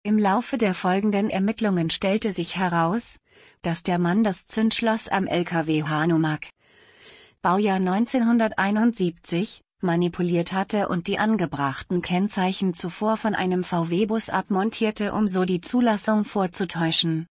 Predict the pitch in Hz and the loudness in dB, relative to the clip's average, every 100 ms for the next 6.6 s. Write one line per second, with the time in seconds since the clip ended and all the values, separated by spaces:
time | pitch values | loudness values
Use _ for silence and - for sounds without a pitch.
0 | _ _ _ _ _ _ _ _ _ _ | _ _ _ _ _ _ _ _ _ _
1 | _ 202 190 180 156 147 - 185 156 - | _ -2 -2 -2 -4 -4 -4 -2 -2 -4
2 | 160 170 175 196 196 - 180 170 165 - | -2 -2 -2 -2 -2 -4 -2 -2 -2 -4
3 | 202 214 - 175 160 175 175 170 165 165 | -4 -4 -4 -2 0 0 0 -2 -4 -4
4 | 160 - 151 151 - 175 190 - _ 185 | -2 -2 -2 0 0 -2 -2 -8 _ -4
5 | 185 - - 180 - 185 175 185 208 - | -2 -4 -6 -6 -2 0 2 2 0 -2
6 | - 170 - 156 151 - | -8 -6 -4 -4 -4 -6